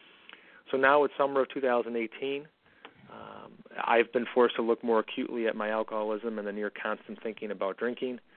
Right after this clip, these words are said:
Um, I started this journal to detail the days ahead. And I just only have, I think, two more days here, and then I stop. So I'll just read these here. Um, day two, I had to work today. No one in my house did. That always sucks. <laughs> But oh well, I woke up early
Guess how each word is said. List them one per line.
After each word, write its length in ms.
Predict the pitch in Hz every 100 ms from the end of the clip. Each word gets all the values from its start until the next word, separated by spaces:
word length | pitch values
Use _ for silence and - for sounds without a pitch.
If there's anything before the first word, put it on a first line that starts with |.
| - - - - - _
Um, 440 | 101 98 95 95 101
I 80 | 107
started 260 | - 113 107
this 80 | 104 -
journal 220 | 110 107
to 100 | 104
detail 460 | 107 104 - 107
the 80 | 98
days 220 | 95 98 98
ahead. 260 | 95 95
And 80 | 95
I 80 | 101
just 160 | 110 123
only 280 | 117 110
have, 280 | 107 107 104 92 - - - - -
I 60 | 107
think, 160 | 104 -
two 100 | 123
more 180 | 107 98
days 220 | 98 95 -
here, 120 | 95
and 80 | 92
then 80 | 95
I 100 | 92 -
stop. 240 | 95 90 -
So 80 | 98
I'll 80 | 104
just 100 | - -
read 200 | 104 95
these 180 | 95 95
here. 720 | - 101 - - - - _ 113
Um, 460 | 110 110 104 104 - _ _ _ - - - -
day 160 | 139 135
two, 240 | - 156
I 80 | 139
had 160 | 131 123
to 60 |
work 240 | 117 135 -
today. 260 | 135 143
No 120 | 131 120
one 160 | 120
in 80 | 113
my 100 | 110
house 220 | 117 127 -
did. 220 | 147 143 139 -
That 140 | 104
always 260 | 101 101 202
sucks. 260 | - 156 - -
<laughs> 80 | - - - - - - - -
But 100 | 113
oh 100 | 120
well, 280 | 131 135
I 60 | 123
woke 220 | 120 123
up 100 | 120 127
early 360 | 131 139 143